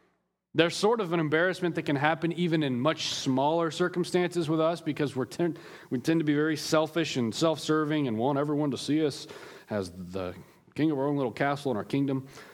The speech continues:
Um, here, Joseph actually opens himself up to contempt.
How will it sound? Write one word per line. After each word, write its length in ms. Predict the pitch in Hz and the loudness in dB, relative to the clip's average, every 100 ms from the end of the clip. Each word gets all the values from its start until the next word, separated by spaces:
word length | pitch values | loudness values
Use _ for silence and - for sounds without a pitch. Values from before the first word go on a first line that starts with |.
| - | -4
Um, 380 | - 131 117 92 - - - - | 2 2 2 -4 -10 -20 -20 -20
here, 540 | - - 277 160 123 143 - - - 123 - _ _ _ _ _ | -6 0 4 4 2 -4 -16 -20 -16 -14 -16 _ _ _ _ _
Joseph 500 | - 170 269 - 220 | 2 4 4 2 0
actually 360 | 208 175 - 156 | 2 2 0 2
opens 320 | 151 151 160 | 2 0 -2
himself 340 | 143 - 139 131 | -2 2 2 2
up 140 | 120 | -2
to 80 | 117 | -2
contempt. 540 | 104 95 110 92 - | -2 0 -2 -2 -8